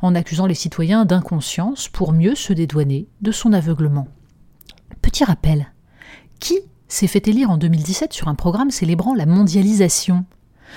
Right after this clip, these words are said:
Emmanuel Macron n'a pas cessé, pour galvaniser ses troupes composées des bénéficiaires du système économique, de moquer ou de renvoyer aux extrêmes tous ceux qui exprimaient soit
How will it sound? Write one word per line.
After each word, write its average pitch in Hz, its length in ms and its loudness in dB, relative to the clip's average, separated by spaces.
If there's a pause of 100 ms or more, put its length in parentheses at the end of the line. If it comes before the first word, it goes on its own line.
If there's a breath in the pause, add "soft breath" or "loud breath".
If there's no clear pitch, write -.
(440 loud breath)
Emmanuel 190 340 4
Macron 226 280 2
n'a 175 120 6
pas - 160 2
cessé, 254 560 2
pour 170 200 -2
galvaniser 190 800 4
ses 170 220 -4
troupes - 440 0
composées 175 440 2
des 160 120 2
bénéficiaires 196 800 2
du 143 100 -8
système 160 380 -4
économique, 185 520 0
de 190 140 6
moquer 214 640 6 (400 loud breath)
ou 214 180 4
de 190 120 6
renvoyer 185 520 4
aux 196 120 2
extrêmes 202 520 2
tous 196 160 -2
ceux 277 280 -2
qui - 180 -4
exprimaient 185 580 0
soit 247 600 -2